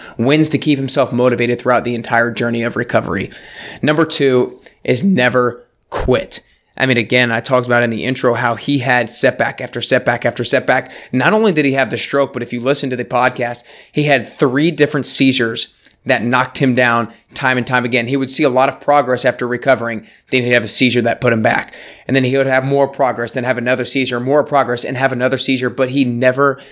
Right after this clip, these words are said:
quit. He always kept it within himself that, "I'm gonna be the person who overcomes this. I'm gonna be the person who overcomes the stroke, who battles aphasia, and who can spread the message about it." And so there's so many different instances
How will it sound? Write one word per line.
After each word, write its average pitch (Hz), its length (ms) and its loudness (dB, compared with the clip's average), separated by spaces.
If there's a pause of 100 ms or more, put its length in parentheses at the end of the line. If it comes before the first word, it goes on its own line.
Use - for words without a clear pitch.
(200)
quit. - 480 -2 (360)
He 151 120 0
always 220 180 4
kept 190 240 2
it 160 60 4
within 147 240 2
himself 135 400 0
that, - 180 0
"I'm 147 320 2
gonna 135 140 4
be 131 160 2
the 127 80 -2
person 135 400 0
who 123 240 -2
overcomes 127 500 2
this. 120 140 -4
I'm 131 100 4
gonna 143 120 2
be 135 100 2
the 110 80 0
person 127 400 2 (320)
who 127 220 2
overcomes 139 500 2
the 123 80 -4
stroke, 123 320 0
who 131 80 -2
battles 135 420 0
aphasia, 127 560 -2
and 120 300 -8
who 123 140 -4
can 123 440 -4 (200)
spread 131 340 0
the 123 60 -2
message 123 360 -2
about 123 260 -2
it." 123 100 -2
And 123 120 -8
so 143 80 2
there's 127 240 4
so 165 80 4
many 165 160 4
different 135 320 0
instances 123 640 0